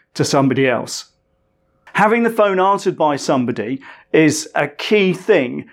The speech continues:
when you are self-employed or running a small business. And if you're sitting on a beach somewhere and you haven't got a signal, or you're miles from anywhere and you literally can't get to do anything,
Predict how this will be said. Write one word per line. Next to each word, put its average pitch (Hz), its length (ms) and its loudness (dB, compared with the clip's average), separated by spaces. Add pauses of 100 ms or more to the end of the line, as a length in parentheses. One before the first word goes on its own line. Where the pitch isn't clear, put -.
(120)
when 170 420 2
you 160 220 2
are 143 200 2
self-employed 131 680 0
or 131 100 2
running 123 280 -2
a 120 40 -8
small 117 280 -2
business. 135 480 -2 (320)
And 151 260 2
if 180 180 4
you're 226 280 4
sitting 240 340 -2
on 233 80 0
a 226 80 -2
beach 226 280 -2
somewhere 151 440 2
and 156 100 2
you 156 140 2
haven't 185 240 0
got 170 140 2
a 160 40 0
signal, 160 480 0
or 151 140 2
you're 127 100 -2
miles 196 460 0
from 190 140 -2
anywhere 180 440 0
and 160 80 0
you 160 140 2
literally 165 380 0
can't 170 320 2
get 180 180 0
to 160 80 -4
do 208 240 4
anything, 156 540 -2